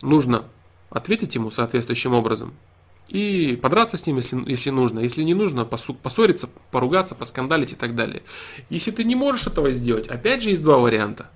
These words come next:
Ты можешь всё равно ответить на грубость, на наглость, так, как ты хочешь. Можешь его послать в ответ.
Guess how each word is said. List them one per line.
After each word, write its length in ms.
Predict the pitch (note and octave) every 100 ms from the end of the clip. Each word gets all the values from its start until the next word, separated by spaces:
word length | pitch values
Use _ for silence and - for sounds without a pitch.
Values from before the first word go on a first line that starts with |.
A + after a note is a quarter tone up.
| - - - - -
Ты 80 | -
можешь 300 | F#3+ G3 F#3
всё 180 | - G3
равно 540 | G#3+ G#3+ C4 D#3+ G#2+ - -
ответить 520 | - C3 E3 F#3 D#3 B2
на 120 | B2
грубость, 460 | B2+ A3+ F3 B2+
на 80 | B2
наглость, 580 | A2+ F#3 A3+ C3+ A2 - _ _ _ - - _ _ _ -
так, 140 | D#3+
как 120 | D#3+ -
ты 100 | F3
хочешь. 460 | - F3+ - - - - _ _ _ -
Можешь 280 | F3+ G#3 -
его 100 | C3
послать 460 | A#2+ C3+ D#3 -
в 40 | C3
ответ. 300 | A#2 A#2+